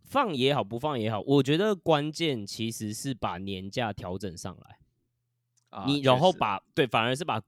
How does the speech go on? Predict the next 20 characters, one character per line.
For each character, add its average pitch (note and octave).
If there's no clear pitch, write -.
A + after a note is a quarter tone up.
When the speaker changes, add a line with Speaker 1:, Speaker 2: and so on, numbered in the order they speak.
Speaker 1:
就 D3
是 D3
国 A#2+
定 E3
假 C#3
日 C3
再 B2
拉 G2+
低， F#2+
或 C3+
者 B2
不 A2
要 B2
有 F#2+
连 F2+
假 F#2
这 F2+
种 E2
东 D2+
西。 -